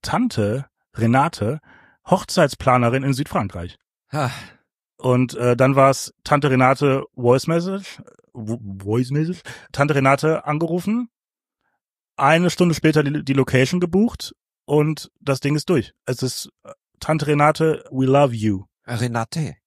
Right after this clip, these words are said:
Speaker 2: müsste
Speaker 1: Tante,
Speaker 2: man ja
Speaker 1: sie,
Speaker 2: sagen.
Speaker 1: sie ist tatsächlich aus Mönchengladbach und ist dann dahin gezogen. Deswegen, also auch nochmal sympathisch.
Speaker 2: <laughs>
Speaker 1: Und sie, sie ist gleichzeitig auch Traurednerin und so. Es,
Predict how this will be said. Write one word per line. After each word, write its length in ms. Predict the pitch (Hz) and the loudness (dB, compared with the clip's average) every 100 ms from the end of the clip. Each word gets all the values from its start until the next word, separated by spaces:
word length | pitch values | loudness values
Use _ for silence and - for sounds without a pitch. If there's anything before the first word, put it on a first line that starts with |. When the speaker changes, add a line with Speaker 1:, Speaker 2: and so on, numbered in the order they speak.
| _ | _
Speaker 2:
müsste 200 | - 104 | -12 -4
Speaker 1:
Tante, 220 | 135 127 135 | -2 -2 -4
Speaker 2:
man 80 | 143 | -4
ja 80 | - | -2
Speaker 1:
sie, 100 | 147 | -2
Speaker 2:
sagen. 120 | 208 | 0
Speaker 1:
sie 80 | 151 | 2
ist 80 | 196 | 4
tatsächlich 300 | 185 185 180 | 4 4 4
aus 120 | 156 | 4
Mönchengladbach 880 | 156 165 151 143 143 - - - - _ - | 4 2 2 2 2 -2 -4 -8 -16 _ -8
und 160 | 127 | -4
ist 120 | 131 | -2
dann 100 | 139 | 2
dahin 180 | 135 143 | 2 2
gezogen. 460 | 120 - 117 104 98 - - - | 0 -2 -4 -4 -10 -18 -20 -10
Deswegen, 360 | 113 113 135 123 | -8 2 2 2
also 180 | 123 139 | 0 2
auch 160 | 151 | 4
nochmal 220 | 170 135 110 | 4 4 0
sympathisch. 560 | 110 110 113 180 - - | -2 -4 -4 -4 -6 -8
Speaker 2:
<laughs> 60 | - 143 - 113 - 123 - 110 - - _ - | -6 -6 -6 -8 -10 -12 -14 -18 -20 -20 _ -8
Speaker 1:
Und 200 | 123 117 | -6 -4
sie, 220 | 127 123 | -4 -4
sie 100 | 139 | -4
ist 120 | - | 2
gleichzeitig 340 | 143 143 131 110 | 2 2 -2 -4
auch 60 | |
Traurednerin 640 | - 139 160 151 147 139 135 | 0 2 4 2 0 0 0
und 80 | 127 | 0
so. 80 | |
Es, 240 | 123 131 | 0 -2